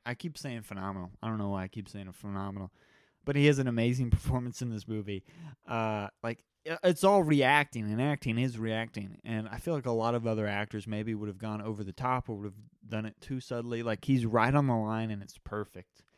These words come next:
If you haven't seen Rear Window, like, you're kidding yourself. You need to go watch it. Next up, I watched Vertigo. I think, uh, we were doing a Hitchcock in film class. Vertigo is my s-,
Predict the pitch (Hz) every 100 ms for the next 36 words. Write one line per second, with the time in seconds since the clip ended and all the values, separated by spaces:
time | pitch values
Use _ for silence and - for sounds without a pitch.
0 | _ _ 156 170 147 - 131 120 113 107
1 | 104 95 90 90 - 104 - 107 92 87
2 | 95 95 104 101 98 95 92 92 92 -
3 | _ _ _ _ _ - 143 - 156 147
4 | 135 123 - 104 120 131 139 147 185 -
5 | _ _ - 254 165 135 131 127 127 127
6 | 123 110 127 139 - 113 107 110 101 131
7 | 131 - 90 90 - 160 165 160 147 120
8 | 117 110 - -